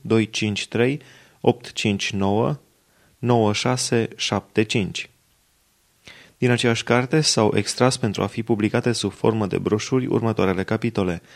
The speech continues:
Cultul icoanelor, originea sărbătorilor românești, cultul Maicii Domnului și al Sfinților, cultul moaștelor și al morților, cultul crucii, românii și creștinismul, preoția, monahismul,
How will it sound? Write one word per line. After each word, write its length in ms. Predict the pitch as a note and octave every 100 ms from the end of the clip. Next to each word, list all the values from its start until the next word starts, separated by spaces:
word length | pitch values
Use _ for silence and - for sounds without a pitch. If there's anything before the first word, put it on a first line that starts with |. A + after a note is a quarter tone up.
| - - - _
Cultul 420 | - A#2+ A2+ G#2+
icoanelor, 680 | G#2 - A2+ B2 C3+ C#3+ D3+ -
originea 500 | G#2+ A#2 A2+ A2 G2
sărbătorilor 800 | - F#2+ G2 A#2 A2 F2+ F2+
românești, 680 | F2+ G2 G#2+ B2+ C#3 - -
cultul 400 | - A#2+ A2+ G2+
Maicii 340 | G2+ A2 G#2+ G#2
Domnului 420 | G#2 A2+ A#2+ B2+
și 200 | A#2+ -
al 100 | F2+
Sfinților, 720 | - - A#2+ B2+ C3+ C#3 C#3+ - - - - _
cultul 400 | - B2 A#2 A2
moaștelor 640 | G2 G2 G#2+ - C3 C3+ D3
și 160 | - F#2+
al 160 | E2
morților, 720 | F#2 G#2 A2+ - C3 C3+ D3 - _ _
cultul 440 | - A2 G2 F#2
crucii, 540 | - A2 A2 - C#3 D3 - - _ -
românii 420 | G2+ A2 C3 G#2
și 160 | - F#2+
creștinismul, 920 | - F#2+ - F#2+ G#2 - B2+ C#3 D3+ - -
preoția, 760 | G#2+ F#2 F2+ - G#2+ A#2+ D3 - -
monahismul, 840 | F#2 F#2+ F#2+ A#2 B2 C#3 C#3+